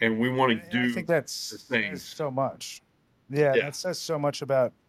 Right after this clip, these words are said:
Speaker 2: you know, you guys as a program, your ethics, you know, really kind of standing behind what, what you kind of, uh, are set forward as your, as your mission. And, uh,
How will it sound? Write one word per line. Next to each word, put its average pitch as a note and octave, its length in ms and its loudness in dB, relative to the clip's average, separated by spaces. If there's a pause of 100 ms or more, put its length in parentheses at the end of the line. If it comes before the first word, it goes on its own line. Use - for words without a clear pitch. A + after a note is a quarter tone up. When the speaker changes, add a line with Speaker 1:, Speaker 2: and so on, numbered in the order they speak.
Speaker 2:
you C#3 180 0
know, B2 160 4
you C3 200 0
guys C3+ 280 4
as G#2+ 140 -8
a G2+ 60 -12
program, C3 840 0
your A2+ 320 -4
ethics, B2+ 840 -2
you C3 120 -6
know, A#2+ 200 2
really C3 460 2
kind B2+ 240 0
of A2 80 -4
standing C3 420 -2
behind B2 600 0
what, A#2+ 280 4 (840)
what B2 220 2
you C3 180 0
kind C3 300 2
of, A#2 320 -2
uh, B2 320 2
are B2 160 2
set C3+ 300 -6
forward C3 360 0
as A2+ 180 -2
your, A2+ 240 -6
as B2 180 -2
your A2 100 -4
mission. D#3+ 760 -2
And, A#2+ 520 0
uh, A#2 260 2